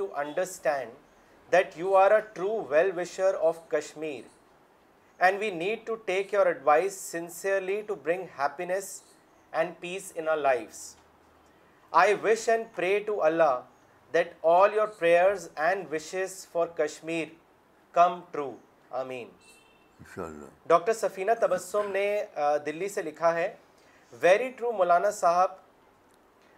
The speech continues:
Speaker 1: May this dawn over Kashmir be the new beginning of a process which is long required by the Muslim world. May they all shun violence completely so as to avail the blessing of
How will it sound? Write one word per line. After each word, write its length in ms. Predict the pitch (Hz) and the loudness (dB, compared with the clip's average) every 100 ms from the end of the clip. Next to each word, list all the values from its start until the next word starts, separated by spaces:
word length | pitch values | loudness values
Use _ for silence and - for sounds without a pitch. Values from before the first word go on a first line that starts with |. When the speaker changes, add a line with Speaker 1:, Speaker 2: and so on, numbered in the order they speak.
| _ _ | _ _
Speaker 1:
May 220 | 139 196 226 | 0 4 6
this 420 | 226 226 135 120 151 | 4 4 -6 4 6
dawn 220 | 185 208 | 6 4
over 200 | 196 208 185 | 0 -2 0
Kashmir 600 | 165 - 165 180 196 165 | -2 -2 -10 -6 -6 -8
be 200 | 180 185 | -6 -6
the 80 | 156 | -4
new 180 | 170 196 151 | -4 -6 -4
beginning 340 | 151 165 185 | -8 -6 -2
of 260 | 180 165 170 | -2 -2 -6
a 120 | - | 0
process 420 | 143 143 170 139 - - _ _ _ _ - | 0 0 -2 -4 -6 -20 _ _ _ _ -6
which 180 | 165 185 | -4 -4
is 240 | 190 135 | -6 -2
long 320 | 143 170 202 | 4 4 2
required 640 | 165 160 - 151 160 180 190 156 | -2 -6 2 4 6 4 2 0
by 120 | 156 165 | 0 0
the 120 | 170 | -2
Muslim 400 | 143 - 165 160 | -4 -8 -6 -6
world. 420 | 135 131 110 85 _ _ _ _ _ _ - | 0 -2 -2 -10 _ _ _ _ _ _ -12
May 220 | 143 196 | 0 2
they 160 | 214 220 214 | 4 2 4
all 300 | 170 185 208 208 - | 6 6 6 0 -14
shun 400 | - - 175 190 | -10 2 2 2
violence 760 | 143 143 156 170 196 190 - 160 | 0 4 4 2 -2 -4 -4 -4
completely 640 | 151 165 170 175 147 123 - _ _ _ _ _ - | -2 -8 -8 -8 -12 -14 -16 _ _ _ _ _ -2
so 100 | 180 | 4
as 200 | 185 - | 4 4
to 100 | 208 | -4
avail 300 | 165 160 180 | 0 0 0
the 180 | 190 175 | -2 -6
blessing 420 | 139 147 - 175 175 - 139 | -4 -8 -6 -10 -12 -10 -2
of 160 | 156 | -2